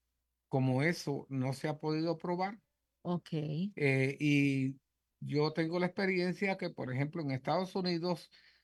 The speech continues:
Speaker 1: se sabe muy poco del parasitismo, pero muy poco.
Speaker 2: Sí.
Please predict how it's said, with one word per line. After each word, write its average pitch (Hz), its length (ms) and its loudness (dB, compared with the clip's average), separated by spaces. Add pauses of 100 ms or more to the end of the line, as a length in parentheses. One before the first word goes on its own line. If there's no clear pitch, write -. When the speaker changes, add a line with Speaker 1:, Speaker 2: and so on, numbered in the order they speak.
(420)
Speaker 1:
se - 220 -6
sabe 165 320 0
muy 175 280 0
poco 175 420 -2
del 135 160 -2
parasitismo, 123 880 -4 (260)
pero 120 220 -4
muy 151 220 0
poco. 151 420 -4
Speaker 2:
Sí. - 360 -12